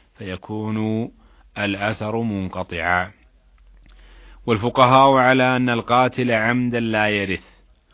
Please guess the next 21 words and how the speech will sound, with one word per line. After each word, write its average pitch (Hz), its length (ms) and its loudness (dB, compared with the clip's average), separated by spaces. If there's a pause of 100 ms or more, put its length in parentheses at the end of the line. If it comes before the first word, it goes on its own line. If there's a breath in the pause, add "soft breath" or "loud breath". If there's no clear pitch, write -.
(300 soft breath)
والجمهور 113 720 -4
على 107 400 0
أن 110 140 -2
القتل 120 500 -2
الخطأ 120 640 0 (140)
يمنع 113 680 -2
الإرث. 104 640 -2 (680 soft breath)
وقال 127 840 2
مالك: 131 840 0 (760 soft breath)
"القاتل 120 840 2
خطأ 117 600 -2 (180)
يرث 127 460 -2
من 110 280 -6
أصل 117 480 -6
مال 127 480 -4
المقتول 120 1000 -4 (180)
دون 110 380 -6
ديته". 98 460 -6 (680 soft breath)
وقال 117 340 0
أبو 123 320 2
حنيفة: 123 720 -6